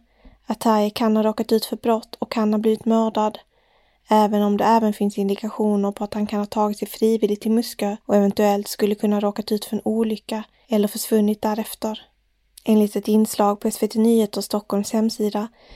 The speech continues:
ska Terjes bil ha kört ner för en slänt där bilen hittades. Kanske detta var en olycka, bilen hamnade där. Det ska även ha funnits tecken på att bilen ska ha försökt backa upp från slänten förgäves.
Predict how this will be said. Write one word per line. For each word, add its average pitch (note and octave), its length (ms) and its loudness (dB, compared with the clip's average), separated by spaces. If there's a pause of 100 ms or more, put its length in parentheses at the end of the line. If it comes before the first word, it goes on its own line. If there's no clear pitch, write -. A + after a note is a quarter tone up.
(140)
ska - 180 -4
Terjes G3+ 460 0
bil G3+ 280 2
ha A#3+ 120 -6
kört A3 220 -4
ner A3 220 4
för G3+ 140 -4
en G3+ 80 0
slänt G#3 640 -6 (100)
där G3+ 120 -2
bilen G3+ 280 2
hittades. G#3+ 600 -4 (480)
Kanske G#3 320 -2
detta G#3 240 -2
var G#3+ 60 2
en G#3+ 80 4
olycka, G#3 540 0 (300)
bilen G#3 260 2
hamnade G#3 360 0
där. G#3+ 360 0 (400)
Det - 100 -10
ska - 180 2
även G3 180 6
ha G3 60 0
funnits G3 360 -4
tecken G3+ 380 -2
på G3+ 80 -4
att G#3 100 -10
bilen G#3 260 2
ska - 120 -10
ha G#3 40 -6
försökt - 300 -8
backa G#3+ 360 -4
upp A3+ 180 -4
från G#3+ 160 -2
slänten G3+ 500 -4
förgäves. G#3+ 720 -2